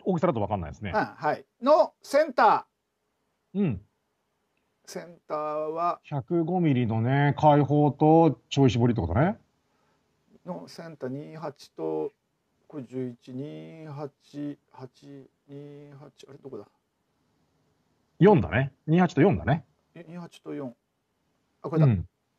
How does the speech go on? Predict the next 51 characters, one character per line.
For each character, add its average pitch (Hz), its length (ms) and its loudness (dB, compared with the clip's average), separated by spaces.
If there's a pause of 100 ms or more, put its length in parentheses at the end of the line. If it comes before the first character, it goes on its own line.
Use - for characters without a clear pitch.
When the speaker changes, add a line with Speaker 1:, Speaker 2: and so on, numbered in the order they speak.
Speaker 2:
二 190 80 -4
八 196 640 -4
の 180 120 -10
四、 151 220 -14 (120)
二 165 100 -20
八 - 340 -20
の 151 80 -14
四。 151 160 -12
は 220 80 -4
い、 - 60 -2
セ 254 100 -8
ン 240 60 -8
タ - 80 -4
ー。 - 60 -8 (2750)
Speaker 1:
う 127 200 8
わ 220 500 8
ー、 - 160 -4
こ 156 80 2
れ 254 180 2 (120)
結 - 260 -2
構 - 140 -2
す - 180 -10
ご 131 180 6
い 294 60 8
な、 147 160 6
こ 113 80 2
れ。 101 260 2
う 135 80 0
ん、 117 240 0
変 139 120 4
わ 220 80 8
ら 277 80 4
ん 277 100 -2
ね。 254 280 -2
Speaker 2:
そ 160 120 2
う。 262 60 4
Speaker 1:
両 247 60 0
方 285 80 2
す 254 100 -4
ご 262 80 4
い 160 40 4
ね。 90 220 -6
Speaker 2:
そ 220 140 2
う、 185 40 6
両 175 140 6
方 156 80 -2
と 160 80 -4
も 147 80 -4
す 127 100 -10
ご 123 140 -2
い。 - 40 -18